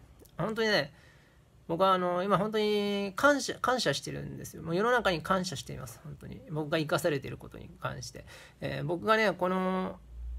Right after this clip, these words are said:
ね、手術もそうですし、まあ、先生がね、手術していて、先生、看護師さん、スタッフの皆さん、手術して成功、無事ね、せ-、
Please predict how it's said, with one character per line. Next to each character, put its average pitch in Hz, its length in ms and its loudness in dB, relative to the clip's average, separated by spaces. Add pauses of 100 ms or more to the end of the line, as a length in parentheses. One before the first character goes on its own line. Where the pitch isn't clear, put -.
(440)
ね、 185 140 2
手 - 160 0
術 180 200 -2
も 131 280 -4
そ 160 160 0
う - 20 -2
で 135 140 -4
す - 60 -6
し、 175 360 0
ま 143 140 -2
あ、 135 100 -4
先 156 280 0
生 143 180 -2
が 123 100 -2
ね、 151 140 -2
手 151 180 -4
術 131 240 -4
し - 80 -6
て 139 80 -6
い 127 60 -6
て、 127 100 -6
先 135 240 -2
生、 143 140 -2
看 139 200 -4
護 147 120 0
師 147 60 -8
さ 139 120 -4
ん、 117 60 -4
ス - 80 -8
タ 151 80 4
ッ - 20 0
フ 147 140 -4
の 143 80 -2
皆 147 180 -2
さ 151 80 -4
ん、 135 80 -6 (340)
手 - 200 -2
術 131 200 -2
し 113 60 -6
て - 140 -4
成 165 180 0 (100)
功、 170 160 -8
無 160 360 -4
事 165 100 -4
ね、 190 160 0
せ-、 170 240 -4